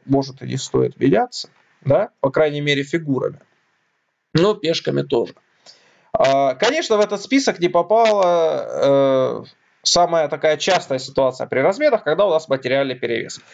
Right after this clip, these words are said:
При материальном перевесе сложно допустить плохой размен, да? А, поэтому, если у вас там лишняя фигура, можно относительно смело меняться. Но все равно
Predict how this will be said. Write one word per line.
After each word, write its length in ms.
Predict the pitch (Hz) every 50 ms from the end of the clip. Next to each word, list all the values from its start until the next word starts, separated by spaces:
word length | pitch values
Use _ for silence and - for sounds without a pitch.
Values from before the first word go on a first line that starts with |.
| - - - - -
При 120 | - 175
материальном 600 | 202 226 220 226 226 214 226 233 226 208 185 151
перевесе 800 | 143 185 180 196 214 226 262 285 277 - - 226 233 220 214 214
сложно 760 | 208 - - 190 190 190 185 170 147 139 147 165 175 185 180 _ _ _
допустить 680 | - 139 143 160 - - 190 180 - - 196 185 185 -
плохой 440 | - 165 175 - - 185 180 175
размен, 520 | 170 170 170 160 165 165 170 165 151 135 120
да? 280 | 139 180 233 254 262 - _ _ _ _ _ _ _ _ _ _ _ _ -
А, 400 | - - 127 135 139 139 139 139
поэтому, 380 | 135 139 196 226 226 226 202 196
если 320 | 190 190 190 185 - 165
у 100 | 165 160
вас 220 | 156 156 151 143 -
там 160 | - 123 120
лишняя 440 | 131 165 180 175 - - 139 139 135
фигура, 600 | 135 - 131 127 123 147 196 240 269 254 233 202
можно 560 | 160 165 190 226 233 214 208 208 202 190 170
относительно 520 | - - - 147 - 202 208 - 180 165
смело 400 | 160 - - 135 160 175 175 160
меняться. 520 | 147 147 151 151 143 127 117 - - - 135
Но 120 | 160 220
все 180 | 226 - - 262
равно 400 | 262 262 247 240 190 139 -